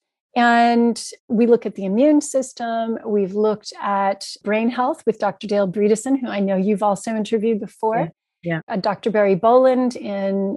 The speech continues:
Speaker 1: Ireland. And then we've had cardiovascular experts, Professor Robin Chowdhury from the University of Oxford, and also Doctor Junichi Sadashima from Rutgers University Medical School.
Speaker 2: Mm.
Speaker 1: They've spoken about how we can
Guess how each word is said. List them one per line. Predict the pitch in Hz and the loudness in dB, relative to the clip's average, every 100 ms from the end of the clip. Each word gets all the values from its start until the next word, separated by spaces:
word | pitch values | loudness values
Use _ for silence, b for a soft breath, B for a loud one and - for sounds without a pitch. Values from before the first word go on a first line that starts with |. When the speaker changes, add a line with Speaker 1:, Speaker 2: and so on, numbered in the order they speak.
| - | -4
Speaker 1:
Ireland. | 254 262 262 254 247 247 - | -2 2 2 2 2 0 0
And | 220 220 | -4 -2
then | 226 | 0
we've | 233 226 214 - _ _ _ | 2 2 0 -4 _ _ _
had | 233 226 214 202 - - | -6 -2 0 -2 -6 -8
cardiovascular | - 262 254 214 208 - 233 208 202 - | 0 2 2 2 -4 -4 -2 0 -2 -4
experts, | 190 - 233 302 - - - | -8 -6 -4 -4 -6 -16 -12
Professor | - 202 202 226 | -8 -6 -4 -2
Robin | 190 202 190 190 | 0 2 0 -2
Chowdhury | - 247 233 233 220 | -2 -2 2 2 0
from | 208 190 | -4 -6
the | |
University | 190 180 180 - | -6 -6 -8 -4
of | 190 - | -6 -4
Oxford, | 208 214 - 220 208 196 - _ _ _ _ | -6 -4 -6 -2 0 -2 -6 _ _ _ _
and | 208 202 202 202 202 190 - | -6 -2 -2 0 -2 -4 -6
also | - 208 - 214 202 202 | -4 -4 -4 -2 0 0
Doctor | 196 202 - 202 196 196 - - | -2 -6 -6 -6 -4 -2 -4 -6
Junichi | 226 214 196 220 208 | -4 -4 -4 -4 -4
Sadashima | 190 185 - 240 240 233 | -4 -6 -6 -4 -4 -4
from | - 196 | -8 -8
Rutgers | 190 190 208 190 | -6 -6 -4 -4
University | 196 190 196 - - | -4 -4 -6 -8 -6
Medical | 196 226 240 240 | -2 -2 -2 -4
School. | 220 - 220 214 _ _ - | -6 -2 0 0 _ _ -2
Speaker 2:
Mm. | |
Speaker 1:
They've | 214 226 240 | 4 4 4
spoken | - - 226 233 226 | 0 -2 -2 -2 -8
about | 208 214 208 | -4 -4 -4
how | - 240 226 | -6 -4 -2
we | 233 | -2
can | 208 226 226 214 | -4 -6 -4 -4